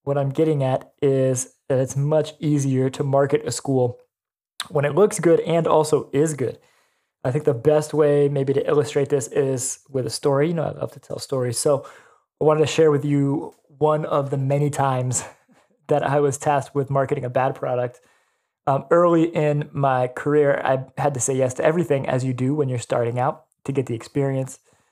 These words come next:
Um, and thankfully, now I can be more choosy, which is where every school wants to be, by the way. You wanna have the ability to select the students that,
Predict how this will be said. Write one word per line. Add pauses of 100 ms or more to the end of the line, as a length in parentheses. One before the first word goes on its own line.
(300)
Um, (840)
and (1160)
thankfully,
now
I
can
be
more
choosy, (320)
which
is
where
every
school
wants
to
be,
by
the
way.
You
wanna
have
the
ability
to
select
the
students (520)
that,